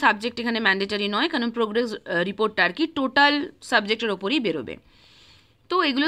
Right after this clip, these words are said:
সিলেক্ট করে আপনারা click on search করে দিলেন। তারপর যেটা করতে হবে দেখুন, এখানে একটা অপশন আছে print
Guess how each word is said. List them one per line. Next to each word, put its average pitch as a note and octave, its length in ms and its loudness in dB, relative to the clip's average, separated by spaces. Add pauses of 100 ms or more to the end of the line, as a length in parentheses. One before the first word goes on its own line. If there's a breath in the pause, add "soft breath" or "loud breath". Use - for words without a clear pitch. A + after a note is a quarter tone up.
সিলেক্ট B3+ 300 0
করে E4+ 180 2
আপনারা C4+ 220 2 (380)
click B3 240 -4
on A4+ 60 0 (100)
search G#3 280 0
করে D#3 200 -4
দিলেন। G2 200 -8 (1300)
তারপর A#3+ 260 -4 (100)
যেটা F#3 240 -6
করতে E3 260 -6
হবে D#3+ 140 -4 (100)
দেখুন, C#4 240 -4 (640 soft breath)
এখানে G#4 260 0
একটা C#4+ 140 -2 (100)
অপশন - 240 -2 (100)
আছে G#3+ 160 -6 (160)
print F#4 300 0